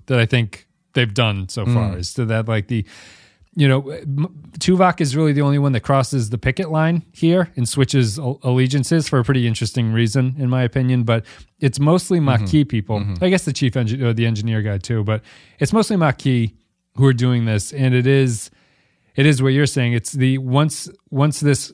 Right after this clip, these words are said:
Speaker 1: Federation Starfleet thing starts breaking down,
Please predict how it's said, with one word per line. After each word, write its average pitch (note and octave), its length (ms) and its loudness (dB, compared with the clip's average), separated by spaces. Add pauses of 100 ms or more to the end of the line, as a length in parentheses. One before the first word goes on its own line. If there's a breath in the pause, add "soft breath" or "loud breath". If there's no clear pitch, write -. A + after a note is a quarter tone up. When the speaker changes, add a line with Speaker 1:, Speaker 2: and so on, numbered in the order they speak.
Speaker 1:
Federation C3+ 560 0
Starfleet B2 720 0 (120)
thing A#2+ 320 0
starts A#2 280 -4
breaking A#2+ 460 0
down, A2+ 500 0